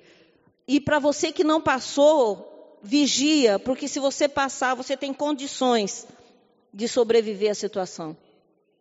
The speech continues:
Então, Deus, ele não faz nada por acaso, nada.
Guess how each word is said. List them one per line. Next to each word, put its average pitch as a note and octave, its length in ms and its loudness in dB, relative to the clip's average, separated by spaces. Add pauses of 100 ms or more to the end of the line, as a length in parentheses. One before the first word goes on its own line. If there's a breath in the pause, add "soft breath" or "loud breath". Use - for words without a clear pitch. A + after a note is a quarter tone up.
(380)
Então, C4 180 2
Deus, D4+ 240 4
ele D4 180 4
não C#4+ 140 2
faz D4 280 -2
nada C#4 340 2
por G#3 160 0
acaso, F#3 540 -4 (240)
nada. A3 640 0